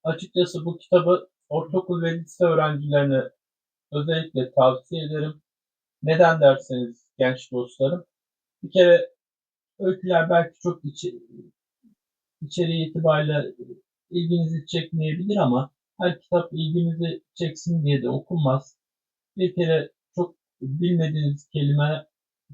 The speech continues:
kelime çıkacaktır karşınıza. Kitabın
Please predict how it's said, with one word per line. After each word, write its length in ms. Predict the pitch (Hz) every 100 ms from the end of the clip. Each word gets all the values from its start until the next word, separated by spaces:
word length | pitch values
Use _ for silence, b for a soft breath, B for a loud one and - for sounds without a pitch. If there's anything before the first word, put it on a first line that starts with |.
| -
kelime 380 | 143 143 151 151
çıkacaktır 680 | - 160 151 156 - 156 143
karşınıza. 720 | 147 147 147 151 147 160 160 - _
Kitabın 460 | - 160 160 156